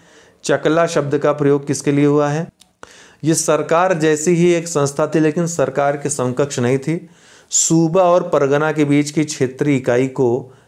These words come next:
क्या कहा जाता था? चकला कहा जाता था। तो सी वाला राइट आंसर होगा इसका।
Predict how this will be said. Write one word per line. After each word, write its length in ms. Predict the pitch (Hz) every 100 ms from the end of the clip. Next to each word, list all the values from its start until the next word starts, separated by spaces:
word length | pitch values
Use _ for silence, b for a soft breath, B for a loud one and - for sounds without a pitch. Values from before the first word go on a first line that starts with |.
| b -
क्या 180 | 143
कहा 200 | 143 139
जाता 340 | 135 135 143 139
था? 200 | 147 147
चकला 440 | 147 127 131 123
कहा 200 | 113 104
जाता 320 | 104 101 104
था। 260 | 98 110 113
तो 120 | 123 117
सी 300 | - 156 151
वाला 200 | 139 131
राइट 280 | 123 120
आंसर 240 | 123 120 120
होगा 240 | 117 120
इसका। 460 | 117 117 151 202